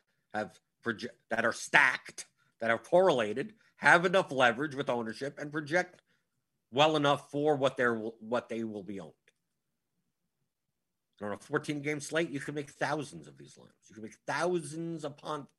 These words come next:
thousands of these lineups. If you simulate it out, a lot of them would have very close,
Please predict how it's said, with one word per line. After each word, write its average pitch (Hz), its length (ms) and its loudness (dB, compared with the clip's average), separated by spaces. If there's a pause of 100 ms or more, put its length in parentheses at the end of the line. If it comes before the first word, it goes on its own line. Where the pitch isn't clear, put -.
thousands 113 680 -10
of 78 140 -20
these 82 240 -20
lineups. - 140 -20 (3750)
If 92 120 -12
you 98 60 -10
simulate 143 540 -2
it 131 100 0
out, 143 240 2
a 107 40 -6
lot 120 240 2
of 139 80 2
them 143 160 0
would 120 100 -2
have 101 220 -4 (500)
very 123 280 0
close, - 400 -4